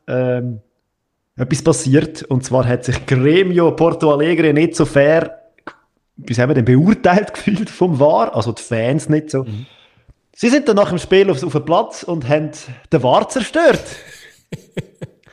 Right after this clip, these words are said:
Speaker 1: Natürlich nur die, ähm, die Ausrüstung, die für den war da war, logischerweise nicht der war selber im Studio, aber die Ausrüstung, die sie haben, einfach schnell auseinandergenommen. Ist auch nicht der Weg, wie man mit dem umgeht, glaub, der richtige Weg.
Speaker 2: Ich,
Speaker 1: Aber,
Speaker 2: ich
Speaker 1: äh,
Speaker 2: glaube, es ist auch nicht so nachhaltig, oder? Ich glaube,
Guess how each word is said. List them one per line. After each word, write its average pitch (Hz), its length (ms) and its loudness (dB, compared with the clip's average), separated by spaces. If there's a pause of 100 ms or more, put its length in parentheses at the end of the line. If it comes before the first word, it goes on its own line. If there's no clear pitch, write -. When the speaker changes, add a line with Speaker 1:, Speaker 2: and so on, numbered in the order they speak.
(400)
Speaker 1:
Natürlich 175 440 0
nur 202 300 6
die, 214 180 -8
ähm, 143 540 -2 (300)
die - 40 -14
Ausrüstung, 208 540 -2
die 170 400 0
für 160 100 -2
den 151 160 -4
war 151 180 4
da 151 80 -4
war, 151 160 -2 (220)
logischerweise 127 400 -4
nicht 147 180 -2
der 135 120 0
war 139 240 2
selber 147 340 0
im 139 80 -2
Studio, 175 420 -2
aber - 200 -2
die - 120 -6
Ausrüstung, 165 440 -8 (200)
die - 80 -20
sie 127 100 -6
haben, 131 220 -2
einfach 117 320 -2
schnell 120 240 0
auseinandergenommen. 143 640 0 (1080)
Ist - 280 -6
auch 202 280 2
nicht 190 280 0
der 160 100 2
Weg, 170 320 0
wie 180 80 2
man 180 140 0
mit 170 180 0
dem 160 160 2
umgeht, 180 600 -4
glaub, 160 400 -2 (180)
der 139 80 -4
richtige 156 340 -6
Weg. 147 300 -4
Speaker 2:
Ich, - 80 -12
Speaker 1:
Aber, 135 240 -2
Speaker 2:
ich 139 60 -2
Speaker 1:
äh, 123 40 -4
Speaker 2:
glaube, 139 140 2
es 143 120 -4
ist - 20 -4
auch 143 60 0
nicht 139 120 -4
so 135 140 -2
nachhaltig, 131 640 -2
oder? 139 160 0
Ich - 140 -6
glaube, 139 380 -2